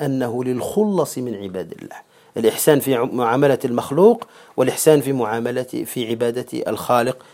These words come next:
سبحانه وتعالى. وكلام السلف في مرتبة الإحسان عظيم،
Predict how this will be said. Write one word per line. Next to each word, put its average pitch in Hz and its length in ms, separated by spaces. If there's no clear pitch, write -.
سبحانه 120 720
وتعالى. 104 680
وكلام 123 920
السلف 120 680
في - 120
مرتبة 123 500
الإحسان 110 500
عظيم، 127 460